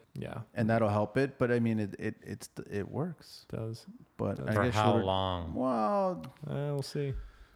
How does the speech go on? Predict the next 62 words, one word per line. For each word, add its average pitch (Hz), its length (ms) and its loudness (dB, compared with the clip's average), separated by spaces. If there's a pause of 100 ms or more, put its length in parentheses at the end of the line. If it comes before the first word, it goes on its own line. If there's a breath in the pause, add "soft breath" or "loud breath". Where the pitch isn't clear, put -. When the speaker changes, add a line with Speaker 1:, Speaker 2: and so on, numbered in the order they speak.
(160)
Speaker 2:
we'll 165 80 -6
see. 120 300 0 (100)
You 175 180 0
just 180 140 2
tell 202 100 8
Speaker 3:
Yeah. 123 60 4
Speaker 2:
the 101 80 2
client. 196 260 2
You 113 60 0
just 117 100 -6
tell 151 120 2
the - 60 -6
client, 156 220 0
Speaker 3:
We 127 60 2
Speaker 2:
"Listen." 139 300 4
Speaker 3:
should, - 100 -12
we 143 100 2
should 135 220 -2
talk 143 240 4
about 131 180 2
this - 420 -2 (220)
in 110 220 0
maybe 110 240 2
two - 180 -2
years 117 320 2
from 110 140 -2
now 101 180 2
and 98 140 -2
see 110 300 2
how 101 500 2
that 101 180 4
all 98 160 2
works 95 300 -2
out. 120 260 -2 (800 soft breath)
Speaker 2:
Well, 127 240 4
the 117 80 0
two 151 200 2
black 123 300 2
drains 147 260 2
I've 107 160 2
done 101 180 2
are 92 80 0
still 98 200 -4
black. 127 420 0 (280)
Speaker 3:
Yeah, 92 220 -2 (140)
I, 139 340 2
I've 185 80 4
been, 254 220 -4
I've 170 220 4
been 240 120 2
noticing 139 360 2
a 107 40 0
bit, 95 400 -6
like, 117 160 0
I've 120 200 4
been 156 120 0
noticing 113 440 0
that 98 120 -2
people 104 300 -2
are, 92 100 0
like, 90 260 -2
going 90 360 -4